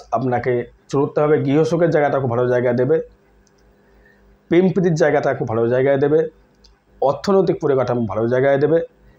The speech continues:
এবার আপনার শোধ হওয়ার জায়গা রয়েছে, তা অর্থ, এই সুযোগটা কিন্তু আপনি হারাবেন না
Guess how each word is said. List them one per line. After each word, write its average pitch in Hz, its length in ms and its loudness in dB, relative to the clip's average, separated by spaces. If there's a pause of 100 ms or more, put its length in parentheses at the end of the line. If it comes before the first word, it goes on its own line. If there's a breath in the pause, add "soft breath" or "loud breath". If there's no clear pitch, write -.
এবার 147 280 2
আপনার 156 240 0 (420)
শোধ 151 240 -2 (200)
হওয়ার 127 240 0 (100)
জায়গা 110 240 -4
রয়েছে, 104 300 -6
তা 95 60 -6 (160)
অর্থ, - 180 -12 (1400 soft breath)
এই 127 160 2
সুযোগটা 147 360 -2
কিন্তু 165 160 0
আপনি 160 180 2
হারাবেন 131 320 0
না 151 60 0